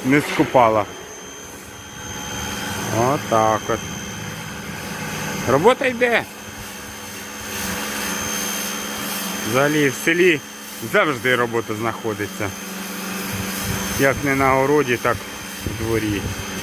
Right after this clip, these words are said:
Ну, отакі от справи, друзі. Виймемо, я думаю, буде все красиво. Все, дякую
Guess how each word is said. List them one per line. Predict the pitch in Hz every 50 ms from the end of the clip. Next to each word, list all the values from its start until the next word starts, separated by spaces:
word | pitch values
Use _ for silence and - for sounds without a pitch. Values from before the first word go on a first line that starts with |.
| - - -
Ну, | 269 320 339 294
отакі | 135 113 - 110 95 101 123
от | 117 104 - -
справи, | - 123 117 110 104 104 101
друзі. | 101 104 104 95 101 104 98 - - - - - - - - - - - - - - - - - 95 95 104 113
Виймемо, | 131 139 131 120 120 120 120 120 120
я | 123 123 120
думаю, | 110 123 123 127 131 123 123 113
буде | 113 123 113 127 120 104 - - - - - - - - - - - - - - - - - - - - - - -
все | - 139 139 123 107
красиво. | - 120 117 113 101 - - - 104 98 95 95 92 90 87 85 - - - - 98 - - - - - - - - - - - - - -
Все, | - 113 110 113 113 107 101 95 98 101 107
дякую | 113 117 113 110 101 - 104 104 101 101